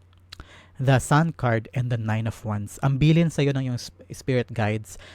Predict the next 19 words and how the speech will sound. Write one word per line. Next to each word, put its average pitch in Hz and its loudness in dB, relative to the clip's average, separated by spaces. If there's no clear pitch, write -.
kahit 151 0
gaano 143 2
daw 131 2
kahirap, 117 0
be 127 -2
optimistic. 110 -4
Kahit 131 2
gaano 135 2
ka 135 2
napapagod 110 0
o 101 -6
kaya 123 0
laban 135 2
ka 147 0
ng 127 0
laban, 113 0
because - -4
Nine 131 2
of - -4